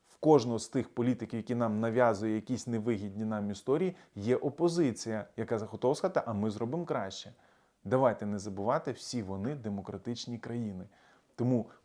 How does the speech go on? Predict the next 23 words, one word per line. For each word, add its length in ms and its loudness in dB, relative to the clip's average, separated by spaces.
конкуренція 760 4
думок 440 2
там 220 -4
теж 320 2
працює. 580 -4
Тим 160 -6
більше 280 -2
в 100 -6
більшості 680 2
із 140 -8
них 220 -6
цього 260 -10
року 340 -6
вибори. 400 0
Тому 340 0
добро 540 12
від 200 2
України 500 4
їм 260 0
треба. 440 0
От 180 -8
тепер 260 0
питання, 720 -2